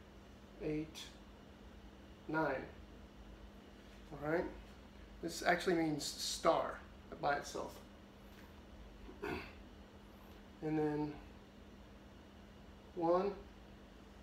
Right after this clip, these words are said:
two, three, four, five, six, seven, eight. See it, right?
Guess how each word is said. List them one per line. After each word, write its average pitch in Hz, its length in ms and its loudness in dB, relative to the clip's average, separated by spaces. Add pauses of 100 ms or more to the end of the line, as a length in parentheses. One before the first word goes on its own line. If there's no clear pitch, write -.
two, 170 420 4 (1120)
three, 156 440 6 (960)
four, 165 400 6 (720)
five, 143 240 4 (840)
six, - 640 -2 (500)
seven, 170 500 4 (960)
eight. 151 320 2 (960)
See - 200 -4
it, 123 120 0
right? 151 200 2